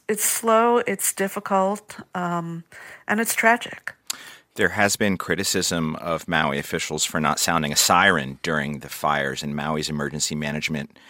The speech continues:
Speaker 2: agency chief resigned on Thursday after defending the decision not to out-,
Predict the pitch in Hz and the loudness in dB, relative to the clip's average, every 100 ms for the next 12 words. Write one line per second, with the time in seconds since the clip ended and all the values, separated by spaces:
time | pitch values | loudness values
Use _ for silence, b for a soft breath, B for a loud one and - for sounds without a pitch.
0 | B B 82 76 76 - 78 - 80 - | B B -2 -2 -2 -4 -4 -6 -6 -6
1 | 71 69 80 127 139 87 76 - 73 67 | -6 0 4 6 6 4 0 -4 -6 -4
2 | 82 82 - B B B B - - 90 | -6 -10 -12 B B B B -10 -4 -4
3 | 85 90 90 90 78 - 78 76 73 76 | 2 4 4 4 2 -2 -2 -2 0 4
4 | 101 - 104 80 - | 4 2 -2 0 0